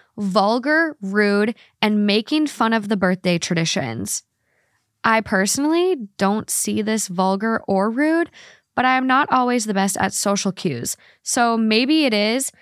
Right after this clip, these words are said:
However, no one else has complained or said anything before, and usually it gives people a nice chuckle. So here I am to ask, am I the asshole am I missing the social cues here?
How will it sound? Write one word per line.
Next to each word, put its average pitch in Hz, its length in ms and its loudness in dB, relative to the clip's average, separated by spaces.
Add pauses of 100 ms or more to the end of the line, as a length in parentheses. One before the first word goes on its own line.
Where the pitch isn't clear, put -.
(120)
However, 247 480 2
no 226 220 2
one 302 240 0
else 226 280 2
has 226 180 0
complained 190 640 0
or 202 80 0
said 208 460 2
anything 190 300 0
before, 185 480 -2 (340)
and 254 160 2
usually 302 680 0
it 240 140 -2
gives 247 280 -2
people 233 460 -4
a 226 80 0
nice 202 380 0
chuckle. - 520 -2 (520)
So 233 300 -2
here 247 360 0
I 339 80 2
am 214 460 0
to - 160 -2
ask, - 400 -2 (420)
am 226 220 2
I 320 100 0
the 240 140 0
asshole 262 600 2 (480)
am 247 100 2
I 233 120 2
missing 247 400 -2
the 214 100 0
social 202 400 0
cues 254 380 -2
here? 247 400 -2